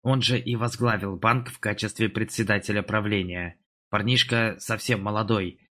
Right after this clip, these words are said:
недавно стукнуло двадцать семь, но шустрый. Одним из первых выбил для своего банка право заниматься валютными операциями.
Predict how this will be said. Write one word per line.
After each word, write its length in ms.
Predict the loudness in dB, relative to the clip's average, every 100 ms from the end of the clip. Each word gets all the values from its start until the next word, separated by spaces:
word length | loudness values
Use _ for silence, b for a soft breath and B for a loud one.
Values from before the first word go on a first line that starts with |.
| _
недавно 420 | -4 0 0 -2
стукнуло 500 | -6 -4 -4 -2 -2
двадцать 440 | -2 -2 -2 -6 -4
семь, 320 | -4 -4 -6 _ _ _ _ _
но 120 | 0 0
шустрый. 680 | 0 -4 -6 -4 -4 -4 -10 _ _
Одним 380 | 0 4 4 2
из 240 | 0 -4
первых 460 | 0 2 2 -2 -2
выбил 320 | 0 2 2
для 160 | 0 -4
своего 380 | -2 0 0 0
банка 340 | 0 0 -4
право 320 | -2 -2 -2
заниматься 560 | -2 -2 -2 -2 -4 -2
валютными 540 | -2 -2 -4 -4 -2
операциями. 920 | -2 -2 -2 -4 -6 -6 -6 -6 -8